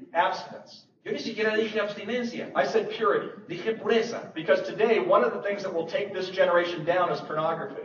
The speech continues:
Speaker 2: Porque hoy una de las cosas que va a derribar esta generación es la pornografía.
Speaker 1: And obviously, in a room this size, there are people who are struggling with that right now.
Speaker 2: Y de hecho, en un, en un salón como este, de este tamaño, algunos de los que están aquí están luchando con
Speaker 1: Here
Speaker 2: eso.
Speaker 1: in the United States, the first time a kid sees pornography is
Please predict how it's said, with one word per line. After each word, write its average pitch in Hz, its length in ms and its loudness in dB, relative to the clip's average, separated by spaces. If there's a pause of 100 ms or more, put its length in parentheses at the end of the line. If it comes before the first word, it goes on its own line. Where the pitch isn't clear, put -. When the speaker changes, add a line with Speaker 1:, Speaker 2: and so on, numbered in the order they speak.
Speaker 2:
Porque 165 220 -4
hoy 226 300 6
una 220 200 2
de 220 80 4
las - 160 0
cosas - 260 -10
que 175 100 -6
va 160 120 0
a 208 160 2
derribar 170 400 -2
esta 214 180 -2
generación 156 520 -4
es 170 40 -8
la 170 80 -2
pornografía. 175 640 -4
Speaker 1:
And 202 100 8
obviously, 226 440 4
in 175 40 -2
a 165 60 -2
room 202 280 -2
this 226 200 0
size, 151 340 2
there 185 140 0
are 185 100 0
people 196 240 -2
who 170 180 -2
are - 40 -8
struggling 185 420 4
with 160 120 -2
that 170 220 4
right 165 220 2
now. 214 400 -4
Speaker 2:
Y 175 100 -6
de 202 160 2
hecho, 220 200 0
en 208 100 -2
un, 208 200 -2
en 185 200 -6
un 185 80 -12
salón 180 340 -2
como 160 260 -4
este, 233 280 -4
de 160 60 -4
este 156 160 -12
tamaño, 165 420 -6
algunos 175 500 -4
de 156 120 -2
los 143 100 -8
que 151 80 -10
están 151 180 -10
aquí 156 180 -8
están 165 200 -8
luchando 165 400 -4
con - 140 -6
Speaker 1:
Here 202 160 4
Speaker 2:
eso. - 20 8
Speaker 1:
in 220 80 0
the 180 60 -4
United 180 340 2
States, - 380 -4
the 160 100 -2
first 180 300 -4
time 180 400 0
a - 60 -6
kid 180 260 -4
sees 175 180 -10
pornography 165 520 0
is 143 120 -4